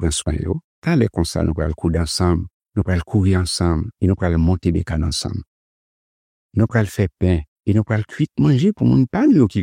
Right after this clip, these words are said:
resisite. Nou konn priye Jehova ansanm pou nou di l mèsi pou esperans li ban nou an. Fason lòt moun ka bay ed pa yo.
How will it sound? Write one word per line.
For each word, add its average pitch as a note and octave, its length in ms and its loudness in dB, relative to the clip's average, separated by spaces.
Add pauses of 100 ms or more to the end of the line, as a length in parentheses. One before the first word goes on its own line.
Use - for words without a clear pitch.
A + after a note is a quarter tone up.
resisite. - 540 -4 (1160)
Nou C#3+ 80 2
konn D3+ 240 4
priye G#2 240 4
Jehova F2 480 2
ansanm E2 400 -2
pou F2+ 160 0
nou E2 80 0
di F2+ 80 0
l E2+ 80 0
mèsi F2+ 320 0
pou F2 160 0
esperans E2+ 400 -4
li F2 80 -2
ban D#2+ 160 -2
nou D2 240 -2
an. - 40 -20 (1400)
Fason C3 320 2
lòt F#2+ 160 2
moun G#2 160 4
ka F2 160 -2
bay E2+ 320 -2
ed D2+ 160 -4
pa F2+ 160 -2
yo. D#2 160 -6